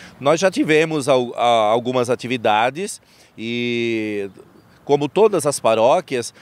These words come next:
a gente tem nas centralidades e, eh, em celebrações que são mais alusivas a acontecimentos da vida de Jesus de um, de um modo mais específico.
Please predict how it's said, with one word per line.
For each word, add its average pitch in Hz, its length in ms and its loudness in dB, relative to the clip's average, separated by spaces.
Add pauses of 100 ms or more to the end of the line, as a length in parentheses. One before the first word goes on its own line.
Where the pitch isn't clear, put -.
(120)
a - 120 -4
gente 135 260 -8
tem 139 560 -2 (240)
nas 101 300 -4
centralidades 127 1300 -2 (260)
e, 117 400 -8
eh, 110 300 -8
em 131 100 -10
celebrações 135 800 0
que 156 100 -8
são 147 200 0
mais 131 400 0
alusivas 143 800 0 (240)
a 117 160 0
acontecimentos 143 1000 -6
da 135 100 2
vida 151 260 -4
de 139 140 -6
Jesus 135 560 -2 (220)
de 127 100 -2
um, 135 480 -4
de 135 80 0
um 151 40 0
modo 135 280 2
mais 131 200 -2
específico. 139 800 -6